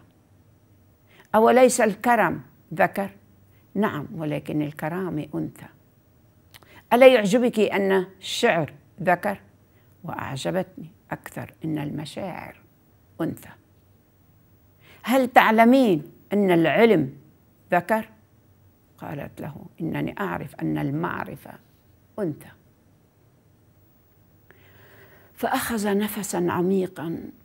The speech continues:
وهو مغمض عينيه، ثم عاد ونظر إليها بصمت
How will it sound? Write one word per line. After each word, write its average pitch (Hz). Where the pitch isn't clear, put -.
وهو 180
مغمض 156
عينيه، 160
ثم 165
عاد 160
ونظر 160
إليها 160
بصمت 156